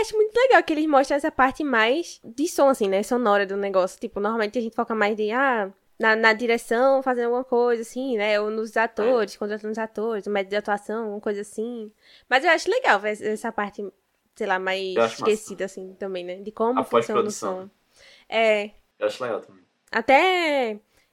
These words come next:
Speaker 1: ele fazendo o próprio filme, assim, depois, esse negócio de ele vendo o momento certo e juntando ali a imagem com o som, sabe? Ele editando, assim, depois.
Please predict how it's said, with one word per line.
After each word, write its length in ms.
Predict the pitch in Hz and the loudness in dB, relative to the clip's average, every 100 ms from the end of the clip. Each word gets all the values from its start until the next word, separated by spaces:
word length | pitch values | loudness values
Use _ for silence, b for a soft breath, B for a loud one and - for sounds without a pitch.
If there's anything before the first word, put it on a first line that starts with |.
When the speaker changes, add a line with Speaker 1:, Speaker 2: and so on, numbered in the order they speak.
| _ | _
Speaker 1:
ele 240 | 247 349 370 | 6 6 6
fazendo 380 | 311 302 277 | 4 4 2
o 40 | 277 | 4
próprio 260 | 285 320 - | 2 2 -2
filme, 220 | 302 285 | -4 -4
assim, 220 | 285 269 | -2 2
depois, 380 | 262 262 233 214 | 2 4 2 2
esse 140 | 226 | 0
negócio 220 | 226 220 - | 0 0 0
de 80 | |
ele 480 | 214 - 254 262 254 _ - | 0 2 2 2 -8 _ 0
vendo 240 | 233 247 | 2 4
o 40 | |
momento 340 | 262 240 247 247 | 2 2 0 -2
certo 400 | - 254 254 247 | 4 4 4 -2
e 60 | |
juntando 520 | 240 226 240 240 240 214 | -6 -6 -2 -2 2 0
ali 300 | 214 254 233 | 0 -2 -2
a 60 | |
imagem 380 | 220 226 226 220 | 0 0 -2 -4
com 100 | 220 | -10
o 60 | 214 | -8
som, 460 | - 240 247 233 233 | -4 -2 -2 -4 -2
sabe? 340 | 220 240 277 | 0 0 0
Ele 380 | 254 220 220 233 | 0 0 -2 -4
editando, 460 | 220 233 220 220 | -4 -4 -4 -2
assim, 200 | 220 - 208 | -4 -6 -8
depois. 760 | 208 240 240 233 226 233 | -6 -2 -2 0 -2 -6